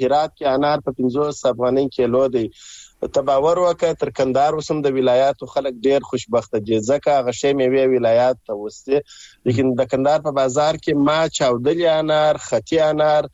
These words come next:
آه، چې هغه حتی بهرنۍ هیوادو ته، آه، صادرېږي نه، هغه مې من اوس په ډېر، آه، چنو سره په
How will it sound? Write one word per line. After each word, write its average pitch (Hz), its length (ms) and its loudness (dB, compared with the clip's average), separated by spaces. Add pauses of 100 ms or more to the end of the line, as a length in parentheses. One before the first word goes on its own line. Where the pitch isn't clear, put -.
(480)
آه، 113 420 2
چې 110 140 -4 (120)
هغه 123 200 0 (160)
حتی 131 340 0
بهرنۍ 123 400 0
هیوادو 131 320 0
ته، 135 160 -4 (420)
آه، 113 220 -2 (100)
صادرېږي 127 680 0
نه، 156 80 2 (540)
هغه 131 180 2
مې 185 220 0
من 165 140 0
اوس 165 160 0 (100)
په 135 80 2 (140)
ډېر، 175 400 4
آه، 147 320 2 (160)
چنو 143 320 2
سره 160 240 0
په 131 140 -2